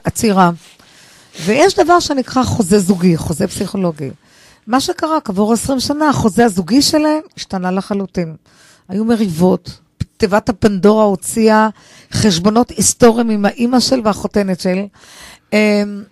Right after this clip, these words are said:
והם, אה, אפילו חשבו לפרק את המסגרת. עכשיו, בהסתכלות מחודשת, ובהחזרה,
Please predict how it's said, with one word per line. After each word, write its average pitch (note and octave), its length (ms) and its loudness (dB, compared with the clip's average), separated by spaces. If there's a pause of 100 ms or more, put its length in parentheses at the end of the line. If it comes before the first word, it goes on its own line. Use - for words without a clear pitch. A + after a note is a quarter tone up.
(160)
והם, A3 460 -2
אה, A#3 200 0
אפילו E4+ 420 -2
חשבו D4 440 -2
לפרק G#3 440 -4
את A3+ 100 -6
המסגרת. F#3+ 580 -4 (180)
עכשיו, - 180 -12
בהסתכלות F#3+ 580 -4
מחודשת, G3 680 -2 (680)
ובהחזרה, G#3 1120 2